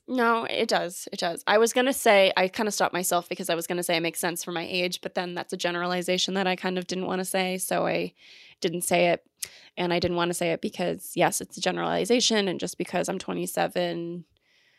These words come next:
um, or just because anyone is twenty, or actually, <laughs> oh my God, I'm twenty-eight. Just because anyone's in their, like, late twenties doesn't mean everybody's hyper career focused. I wouldn't even say, I'm becoming less career focused and more,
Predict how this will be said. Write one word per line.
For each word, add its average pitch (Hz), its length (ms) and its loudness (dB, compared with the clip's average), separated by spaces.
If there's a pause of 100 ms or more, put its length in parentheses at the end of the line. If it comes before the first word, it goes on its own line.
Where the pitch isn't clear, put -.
(640)
um, 175 260 -4
or 185 80 2
just 185 160 0
because 185 240 0
anyone 180 280 2
is 185 140 -2
twenty, 180 520 -2 (140)
or 180 100 -6
actually, - 320 -6
<laughs> - 40 0
oh - 40 2
my - 120 2
God, - 160 -12 (120)
I'm 196 80 -4
twenty-eight. 185 560 0
Just 202 160 6
because 208 180 4
anyone's 208 340 4
in 196 80 0
their, 190 140 2
like, 175 220 4
late 175 380 4 (640)
twenties 175 560 6
doesn't 190 320 8
mean 170 180 0
everybody's 165 600 -2
hyper 175 340 2
career 165 400 2
focused. - 840 0
I - 140 -2
wouldn't 226 220 2
even 170 200 0
say, 160 400 0
I'm 208 120 2
becoming 214 400 0
less 175 640 2 (200)
career 180 420 2
focused 220 880 4 (480)
and 190 120 2
more, 175 300 2